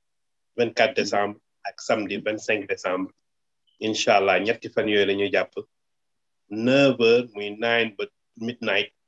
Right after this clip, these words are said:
Speaker 1: ba minuit.
Speaker 2: Mhm.
Speaker 1: Bés bu nekk dinañu toog di def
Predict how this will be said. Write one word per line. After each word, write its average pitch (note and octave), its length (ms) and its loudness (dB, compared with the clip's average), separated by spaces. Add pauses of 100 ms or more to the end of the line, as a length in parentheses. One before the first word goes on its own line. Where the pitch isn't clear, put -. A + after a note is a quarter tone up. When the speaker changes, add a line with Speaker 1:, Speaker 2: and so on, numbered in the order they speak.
(300)
Speaker 1:
ba G2 80 -12
minuit. A#2+ 500 0
Speaker 2:
Mhm. B2+ 120 -12 (600)
Speaker 1:
Bés C3+ 160 -12
bu B2 80 -4
nekk A2 300 0
dinañu G#2 320 -6
toog F#2+ 260 -2
di G2 160 -8
def F#2+ 120 0